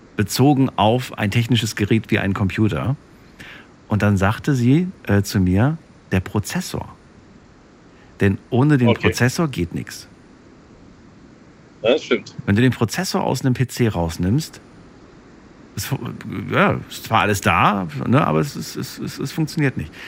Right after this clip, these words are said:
Speaker 1: Glaubst du, da gibt's einen Zusammenhang? Glaubst du, das ist so?
Speaker 2: Ich denke ja, deswegen hatte ich ja gesagt, so das Be-, Betriebssystem ist halt,
Speaker 1: Ja.
Speaker 2: äh, so unsere Seele, die halt immer da ist, auch bei jedem Menschen da ist.
Speaker 1: Mhm.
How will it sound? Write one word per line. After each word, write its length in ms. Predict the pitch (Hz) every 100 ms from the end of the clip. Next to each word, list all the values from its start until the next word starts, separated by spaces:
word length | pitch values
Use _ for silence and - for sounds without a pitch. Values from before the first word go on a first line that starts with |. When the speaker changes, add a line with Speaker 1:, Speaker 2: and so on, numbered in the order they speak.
| -
Speaker 1:
Glaubst 300 | - 123 180
du, 60 | 240
da 100 | 180
gibt's 200 | 156 -
einen 80 | 147
Zusammenhang? 480 | 120 104 131 202 196
Glaubst 220 | 147 156
du, 40 |
das 160 | 143 120
ist 140 | 156
so? 220 | 208 269 262 - - - - - - - - - - - - -
Speaker 2:
Ich 80 | -
denke 260 | 160 160 175
ja, 120 | 190
deswegen 300 | 139 151 147
hatte 120 | 156
ich 80 | -
ja 100 | 147
gesagt, 280 | 131 160 -
so 80 | 127
das 160 | 120
Be-, 100 | - - -
Betriebssystem 840 | - 123 170 165 160 - 170 185 170
ist 200 | 151 -
halt, 280 | 151 151 -
Speaker 1:
Ja. 360 | 147 151 147
Speaker 2:
äh, 40 | 139 - - _ _
so 200 | - 139
unsere 280 | 147 127
Seele, 360 | 117 123 160 180
die 200 | 147 131
halt 200 | 127 131 -
immer 280 | - 170 185
da 200 | 143 156
ist, 180 | 185 196
auch 120 | 147
bei 120 | 135
jedem 240 | 127 156 147
Menschen 320 | 147 185 143
da 160 | 131 165
ist. 400 | 180 196 - -
Speaker 1:
Mhm. 300 | 104 123